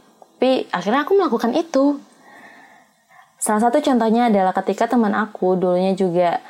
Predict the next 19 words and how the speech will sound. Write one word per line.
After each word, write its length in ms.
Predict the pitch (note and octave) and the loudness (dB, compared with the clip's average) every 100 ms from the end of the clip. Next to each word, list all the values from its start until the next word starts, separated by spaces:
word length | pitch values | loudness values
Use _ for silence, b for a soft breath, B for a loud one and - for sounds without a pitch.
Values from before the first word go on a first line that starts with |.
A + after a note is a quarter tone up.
| B B - | B B -4
lagi 240 | F#3 F3 | -2 0
sibuk-sibuknya 1120 | F#3+ F#3 F3+ G#3 F#3+ F#3 - F#3+ F#3 F3+ F3 - _ _ _ G3+ | 0 0 0 0 0 0 -2 0 0 -2 -4 -6 _ _ _ -2
bucin, 720 | F#3+ - G#3 E3+ E3 B3 C#4+ - B B - B B B B | -2 0 0 2 0 -2 -6 -10 B B -20 B B B B
lagi 240 | F#3+ F3 | 0 0
kasmaran-kasmarannya 960 | F#3+ G#3 G#3+ F#3+ F#3+ G3 G3+ F#3+ F#3+ F#3+ | 0 0 0 0 0 0 0 0 0 0
sama 240 | G3+ F#3 | 0 0
doinya, 760 | F#3 F3+ F3+ F3 E3+ E3+ F3+ A#3+ C4 B B B | 2 0 0 -4 -4 -2 -2 -2 -4 B B B
yang 320 | F3+ F#3+ F#3+ | -2 0 2
bisa 320 | F#3+ F#3+ G#3 G#3 | 2 2 0 0
sampai 340 | G#3 F#3 F#3 - | 0 0 0 0
tiap 160 | F3+ | -2
hari 180 | F#3 F#3 | -2 -4
ketemu, 800 | - - F3+ F#3 G3 G#3+ A3 - | -4 -4 0 0 2 0 -2 -4
nggak 400 | F#3 F3 E3 F3+ | -2 2 2 2
ada 40 | F3 | 2
waktu 260 | F3+ - | 0 0
untuk 300 | F#3 F3+ F3+ | 0 0 0
libur, 560 | F3+ F3 F3 F#3 G3 G3+ | 2 2 2 2 2 -2
pacaran. 720 | F3+ - E3+ F3 F#3+ G#3 A3+ | -6 -2 -2 -2 -2 -2 -6